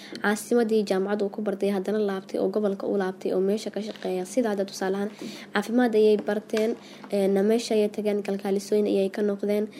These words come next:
een, dad oo macnaha nutrition sameeyaa jiro. Inkastoo shaqada gobolka aysan baasin, haddana dad oo macnaha kooban oo dan gobolladii ku laabtay ayaan arkay.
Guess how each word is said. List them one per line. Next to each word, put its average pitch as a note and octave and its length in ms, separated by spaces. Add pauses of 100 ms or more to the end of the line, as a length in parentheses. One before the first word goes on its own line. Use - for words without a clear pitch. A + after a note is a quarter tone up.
(320)
een, F#3+ 320 (400)
dad A3 100 (160)
oo G3 60
macnaha G3+ 320
nutrition G#3 460
sameeyaa G3 580
jiro. G3+ 240 (280)
Inkastoo A3 400
shaqada G#3 360
gobolka G3 360
aysan G3 280
baasin, G3+ 320
haddana G3 240
dad A#3+ 220
oo G3 140
macnaha G3 420 (100)
kooban G3+ 400
oo F#3+ 100
dan F#3+ 220
gobolladii G#3+ 400
ku G3+ 80
laabtay F#3 320
ayaan F3+ 160
arkay. - 180